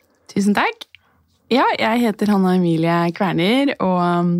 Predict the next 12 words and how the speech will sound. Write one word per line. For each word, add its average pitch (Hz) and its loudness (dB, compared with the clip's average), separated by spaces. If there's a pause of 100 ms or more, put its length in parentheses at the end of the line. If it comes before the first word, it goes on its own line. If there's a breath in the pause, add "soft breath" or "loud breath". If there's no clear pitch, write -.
(140)
er 175 -4
psykolog. 240 -2 (880 loud breath)
Så 220 0
jeg 214 0
bor 190 0
i 196 2
Oslo, 208 0 (160)
har 320 0
to 240 0
små 226 0
jenter 208 0
på 254 -2